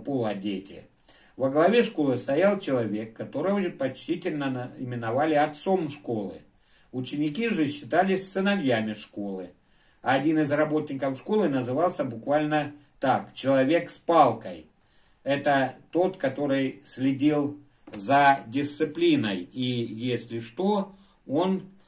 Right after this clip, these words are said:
сильно наказывал, э, наказывал палкой. Э, э, далее в двуречье появляется город Вавилон. И здесь же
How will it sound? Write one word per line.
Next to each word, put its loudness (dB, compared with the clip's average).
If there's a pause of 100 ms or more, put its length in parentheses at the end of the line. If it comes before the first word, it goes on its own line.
(260)
сильно 2
наказывал, 0 (520)
э, -8 (420)
наказывал -2 (160)
палкой. -4 (1200)
Э, -6 (420)
э, -6
далее 6
в 2
двуречье 2
появляется 2
город 4 (480)
Вавилон. 4 (1400)
И 2
здесь 0
же 4